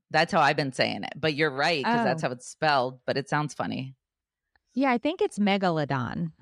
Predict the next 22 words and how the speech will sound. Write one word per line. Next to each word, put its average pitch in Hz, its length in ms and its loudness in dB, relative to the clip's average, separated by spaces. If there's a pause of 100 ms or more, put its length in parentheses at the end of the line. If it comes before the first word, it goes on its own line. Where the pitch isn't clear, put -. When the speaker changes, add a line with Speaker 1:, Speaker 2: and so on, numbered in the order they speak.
(100)
Speaker 2:
I 175 80 -2
think. 165 160 2
Speaker 1:
It 185 80 4
is. 196 560 0 (300)
Speaker 2:
Okay. - 320 -2 (720)
Speaker 1:
I 156 100 2
don't 160 160 2
like 156 220 2
it. - 180 -6 (560)
Speaker 2:
Okay. 240 200 2 (500)
Yeah. 190 160 2 (240)
So, 262 680 2 (160)
so 294 220 0
anyway, 214 680 0 (440)
yeah, 285 320 2
well, 220 160 0
that's 359 240 0
great. 370 500 2
I 214 80 2
mean, 220 160 2
I 220 160 4
hope 269 320 0